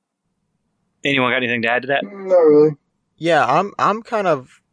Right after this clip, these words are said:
Speaker 3: what do you mean by spinning the shaft, the spinning,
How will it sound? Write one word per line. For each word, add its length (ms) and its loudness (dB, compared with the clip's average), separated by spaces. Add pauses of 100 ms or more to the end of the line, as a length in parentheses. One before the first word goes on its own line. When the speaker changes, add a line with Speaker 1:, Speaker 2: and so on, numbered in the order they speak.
(140)
Speaker 3:
what 180 -2
do 60 -2
you 180 -6
mean 200 -4
by 100 -2
spinning 420 -8
the 160 -2
shaft, 640 -6 (180)
the 100 -20
spinning, 400 -10